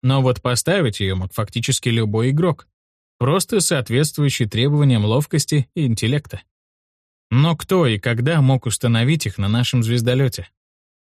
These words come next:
Поскольку поиск ответов на эти вопросы был крайне важным для всех нас,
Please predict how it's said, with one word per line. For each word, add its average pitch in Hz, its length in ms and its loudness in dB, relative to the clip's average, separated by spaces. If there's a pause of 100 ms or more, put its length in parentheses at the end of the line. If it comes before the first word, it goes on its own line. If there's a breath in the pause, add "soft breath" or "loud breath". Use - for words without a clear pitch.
(280)
Поскольку 175 480 0
поиск 180 380 0
ответов 156 480 0
на 123 140 2
эти 123 120 0
вопросы 131 460 0
был 127 200 0
крайне 135 420 2
важным 127 480 2
для 113 180 0
всех 113 320 -2
нас, 175 340 0